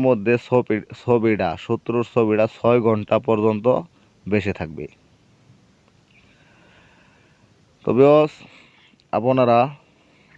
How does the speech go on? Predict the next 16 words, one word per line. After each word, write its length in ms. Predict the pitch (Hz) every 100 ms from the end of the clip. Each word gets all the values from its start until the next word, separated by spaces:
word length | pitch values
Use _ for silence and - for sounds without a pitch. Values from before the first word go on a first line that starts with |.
| _ _ _ _ _ _ _ _ _ _ _ _ _ _ _ _ _ -
জানেন 500 | 101 101 113 110 107 120 120 92
যে 140 | 95 92 92 90 101 - 90
যেসব 360 | 113 - 107 - -
তন্ত্রমন্ত্র 600 | 110 110 110 107 107 104 101 - -
আমার 180 | 92 92 -
চ্যানেলে 360 | 101 95 98 90
দেই, 180 | 87 85 101 - _ _ _ _ _ _ _ _ _ _ _ _ _ _
এক 160 | - 110
হাজার 220 | 120 104 107
পার্সেন্ট 340 | 110 107 - 107
গ্যারান্টি 440 | 98 101 95 - 98 113 123 - -
সবাই 240 | 90 92 98
করতে 220 | 113 - 113
পারেন 260 | 104 95 87 98 107 - 92
বা 80 | 85 95
পারবেন, 300 | 85 78